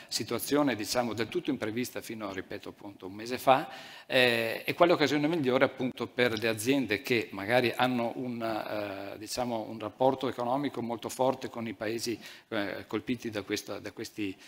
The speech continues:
da questi eventi, per trovare invece un'alternativa di sbocco proprio attraverso il salone, perché è un'azione immediata, rapida, che si può, eh, riuscire a mettere a frutto ancora meglio rispetto a prima, quindi a maggior ragione si deve partecipare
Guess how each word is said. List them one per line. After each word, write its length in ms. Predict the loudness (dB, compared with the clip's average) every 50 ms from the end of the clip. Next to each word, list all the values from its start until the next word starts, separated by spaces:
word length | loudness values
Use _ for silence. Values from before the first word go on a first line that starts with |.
| -20 -20 -20 -20 _
da 100 | _ -6
questi 220 | -2 -2 2 4 4
eventi, 580 | 4 6 4 4 2 0 2 2 2 2 2 -4 -14 -20 -20 -2
per 160 | -2 -2 0
trovare 680 | 2 6 6 8 10 10 10 10 10 8 6 2 0 0
invece 300 | -2 0 0 0 2 2
un'alternativa 680 | 2 4 6 6 6 6 4 4 4 4 2 4 2 0 2
di 100 | 0 0
sbocco 540 | -2 0 0 0 0 0 0 -4 -6 -6 -4
proprio 320 | -2 -2 -2 0 -2 -4
attraverso 400 | -2 -2 0 0 0 0 0 -2
il 60 | -4
salone, 380 | -4 -4 -4 -6 -6 -8 -8 -8
perché 280 | -10 -12 -8 -2 -2
è 20 | 0
un'azione 480 | 0 0 -4 -6 -6 -4 -4 -2 -2
immediata, 640 | -2 -2 -2 -2 2 2 2 2 2 0 -2 -2 0
rapida, 480 | 6 6 8 8 6 4 -2 -4 -4 -6
che 100 | -4 -4
si 140 | -4 -4 -4
può, 240 | -2 0 0 0 -2 -4 -14 -16 -16 -12
eh, 240 | _ -2 -2 -2 0
riuscire 340 | -2 -2 -2 0 0 0 0
a 40 | 2
mettere 320 | 0 0 0 0 0 0
a 40 | 0
frutto 360 | 0 -2 -6 -8 -2 0 0
ancora 400 | 0 0 0 4 6 8 8 8
meglio 340 | 8 8 6 4 4 2 0
rispetto 420 | -2 -2 -4 -6 -8 -8 -4 -4
a 60 | -6 -4
prima, 420 | 0 0 0 2 2 0 -2 -2
quindi 420 | -4 -8 -8 -6 -2 -2 -2 -2 -4 -14 -16 -18 -18 -2
a 100 | 0 2
maggior 300 | 4 4 2 2 2 4
ragione 360 | 4 4 4 2 0 0 0
si 140 | 0 0 0
deve 240 | 0 -2 -4 -6 -6
partecipare 800 | -8 -8 -8 -8 -8 -6 -6 -8 -4 -2 0 2 2 2 0